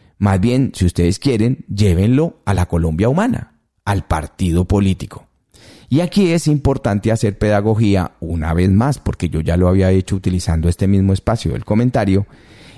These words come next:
en el que una cosa es la campaña política y otra cosa es el partido político, especialmente cuando la campaña política no procede de un partido político en específico,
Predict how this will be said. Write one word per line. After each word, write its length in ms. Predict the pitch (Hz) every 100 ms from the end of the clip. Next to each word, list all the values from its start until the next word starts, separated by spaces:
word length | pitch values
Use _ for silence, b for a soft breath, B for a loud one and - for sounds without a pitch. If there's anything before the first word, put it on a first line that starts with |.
| -
en 120 | 127
el 140 | 127
que 160 | 117 123
una 320 | 131 180 202
cosa 540 | - 139 - 147 165 _
es 340 | 110 117 -
la 300 | 110 98 90
campaña 580 | - 85 80 127 160 160
política 640 | 170 165 127 113 - 117 - b b b
y 180 | 120 98
otra 320 | 92 98 101
cosa 340 | 107 101 104
es 300 | 101 98 - -
el 200 | 104 90
partido 640 | - 67 - - 127 117
político, 540 | 98 117 156 71 - - B B B
especialmente 760 | - - 135 147 151 185 156 175
cuando 300 | 156 127 98
la 180 | 95 90
campaña 560 | 85 82 101 110 113
política 600 | 131 123 110 107 - 101 B B B
no 280 | 113 131 127
procede 600 | 147 160 - 160 120 135
de 120 | 110
un 180 | 95 87
partido 520 | 104 107 - 107 110
político 500 | 107 92 90 92 107
en 100 | 104
específico, 760 | 107 - 123 147 135 123 131